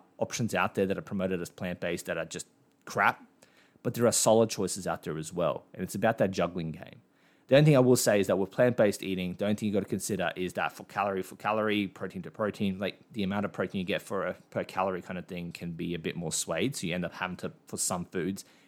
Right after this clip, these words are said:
eat more of that food to actually get the protein, which means that you might offset your carbs and fats and stuff, or you might offset your calories, or it might be difficult to eat 'cause the fiber content and things like that.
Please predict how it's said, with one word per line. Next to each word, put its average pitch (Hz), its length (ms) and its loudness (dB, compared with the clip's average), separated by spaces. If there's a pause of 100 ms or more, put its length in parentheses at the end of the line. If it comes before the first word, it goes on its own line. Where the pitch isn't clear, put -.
(140)
eat 110 200 -6
more 98 200 2
of 90 100 2
that 85 260 0
food 85 200 -4
to 73 120 -8
actually 87 220 -6
get 78 120 -6
the 85 80 -14
protein, 95 520 -4
which - 180 -8
means 85 180 -8
that 82 80 -12
you 80 100 -6
might 85 300 -6
offset - 320 -4
your 80 140 -10
carbs 90 520 -2
and 80 160 -12
fats - 360 -6
and 98 80 -2
stuff, 90 360 -2
or 92 60 -4
you 90 80 -2
might 90 160 0
offset - 300 -2
your - 80 -10
calories, 87 580 -2 (400)
or 95 100 4
it 90 40 4
might 85 220 0
be 82 180 0
difficult 82 320 -10
to 76 80 -8
eat 80 100 -8
'cause - 140 -12
the - 100 -10
fiber 90 320 -2
content 90 420 -4
and 78 80 -6
things 90 220 -8
like - 160 -14
that. - 220 -6